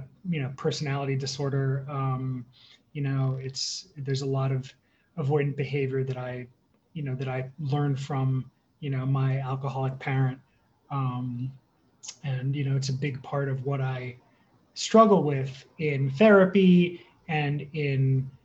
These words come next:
you know, the, the work that I do in my sobriety. Um, so, uh, yeah, I just, you know, just wanted to thank you for sharing and,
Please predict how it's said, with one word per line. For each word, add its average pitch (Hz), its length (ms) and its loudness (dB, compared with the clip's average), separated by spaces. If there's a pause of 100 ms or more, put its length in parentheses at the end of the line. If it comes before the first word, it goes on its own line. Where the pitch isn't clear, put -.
(160)
you 151 120 -4
know, 135 140 0
the, 135 280 0
the 143 100 -2
work 139 300 -4
that 147 120 -2
I 131 100 -2
do 139 240 -2
in 135 80 0
my 127 140 -4
sobriety. 135 840 -4 (520)
Um, 131 640 -4 (140)
so, 147 540 -4
uh, 147 380 -4 (760)
yeah, 269 340 8
I 160 120 -2
just, 190 360 -2
you 208 80 10
know, 202 140 6
just 185 220 2
wanted 185 220 6
to 196 80 2
thank 180 260 4
you 190 80 4
for 185 140 -2
sharing 208 720 4
and, 151 560 -2